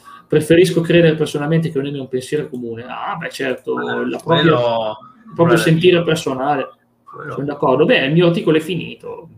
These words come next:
Speaker 1: Avanti.
Speaker 2: Ok, noi invece andiamo con un viaggio nelle altre, eh, città, altri paesi, per scoprire le tradizioni in realtà, ehm, di Halloween, perché non è che si festeggia solo lì,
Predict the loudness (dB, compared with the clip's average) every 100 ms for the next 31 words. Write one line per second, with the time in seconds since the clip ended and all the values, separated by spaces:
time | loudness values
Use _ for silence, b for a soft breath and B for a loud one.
0 | -20 -14 -14 -12 -8 -6 -6 -6 -8 -4
1 | -4 -6 -14 _ -10 -8 -6 -8 -4 -2
2 | 0 0 0 -2 -8 -12 _ _ -10 -8
3 | -8 -2 0 0 -2 -4 -6 -2 0 0
4 | -2 0 0 -2 -4 -4 -6 -14 -6 0
5 | 2 2 0 -4 -8 -4 -2 -4 -8 -10
6 | -10 -10 -12 -10 -8 -6 -6 -6 -8 -6
7 | -6 -6 -16 -12 -8 -6 -6 -10 -14 b
8 | b -10 -4 -2 -2 -4 -4 -4 -4 -20
9 | _ -8 -4 -2 0 0 -2 -4 -10 -14
10 | -12 -8 -2 0 0 -2 -8 -10 -10 -8
11 | -6 -6 -6 -6 -6 -8 -8 -6 -6 -8
12 | -8 -8 -8 -4 -4 -4 -10 -14